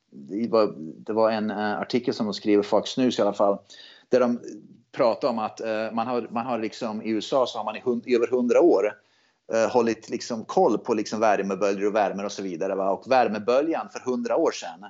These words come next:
eh, är, var varmare, eh, var mer än vad den var idag, vad den är nu.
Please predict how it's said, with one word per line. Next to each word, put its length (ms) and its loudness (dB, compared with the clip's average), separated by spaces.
eh, 400 -6
är, 140 -4
var 200 2
varmare, 380 2
eh, 140 -2
var 180 0
mer 280 0
än 100 -4
vad 120 0
den 80 -2
var 160 2
idag, 400 -2
vad 180 -2
den 100 -6
är 100 -8
nu. 200 -8